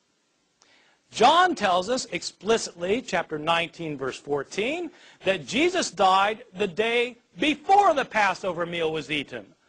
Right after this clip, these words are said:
on the day of preparation for the Passover. That's different. He couldn't die both days.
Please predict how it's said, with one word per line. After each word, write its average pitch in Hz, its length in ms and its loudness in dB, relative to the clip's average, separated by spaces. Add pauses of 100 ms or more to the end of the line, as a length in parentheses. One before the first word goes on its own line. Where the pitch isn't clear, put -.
(120)
on 226 200 0
the 233 80 2
day 190 460 -2
of 226 140 -6
preparation 233 840 -2
for 190 140 -4
the 170 80 -6
Passover. 139 760 -4 (1700)
That's 151 220 -8
different. 170 420 -4 (380)
He 147 140 -10
couldn't 202 360 -4
die 175 220 0
both 160 320 0
days. 117 540 -4